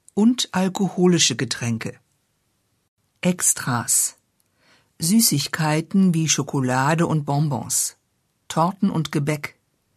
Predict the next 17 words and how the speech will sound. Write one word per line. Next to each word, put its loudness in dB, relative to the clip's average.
gezuckerte -2
Cornflakes 0
und -2
Müslis, -2
Schoko- -2
und -2
Müsliriegel, 0
gezuckerte -2
Getränke 0
wie -2
Cola, 0
Limonade, 0
Energydrinks 0
und 2
die 2
meisten 2
Trinkpäckchen, -2